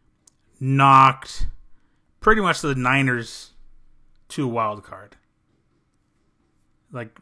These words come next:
knocked them out of the, um, they're, they're now,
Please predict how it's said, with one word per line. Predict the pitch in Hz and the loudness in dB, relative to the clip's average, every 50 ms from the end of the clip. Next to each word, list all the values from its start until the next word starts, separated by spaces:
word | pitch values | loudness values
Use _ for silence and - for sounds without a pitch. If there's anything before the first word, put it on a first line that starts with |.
| _ | _
knocked | - 131 123 127 127 120 - - | -12 -8 -6 -4 -6 -6 -8 -10
them | 127 117 | -10 -10
out | 113 110 110 110 | -8 -8 -8 -10
of | 110 107 107 | -10 -12 -14
the, | 104 104 104 101 | -16 -16 -16 -16
um, | 95 90 87 85 - - _ _ _ _ _ _ _ _ _ - - - - - - - - - - - - - _ _ _ _ _ _ _ _ _ _ _ _ _ _ _ - - - _ _ _ - | -18 -20 -20 -20 -20 -20 _ _ _ _ _ _ _ _ _ -20 -18 -18 -16 -16 -16 -16 -18 -20 -20 -20 -20 -20 _ _ _ _ _ _ _ _ _ _ _ _ _ _ _ -20 -20 -20 _ _ _ -8
they're, | - 127 123 120 117 | -6 -4 -4 -4 -4
they're | 117 120 117 120 | -6 -8 -8 -6
now, | 120 120 120 117 120 117 117 117 117 113 113 113 110 110 | -6 -4 -4 -4 -4 -6 -8 -8 -10 -10 -12 -14 -16 -18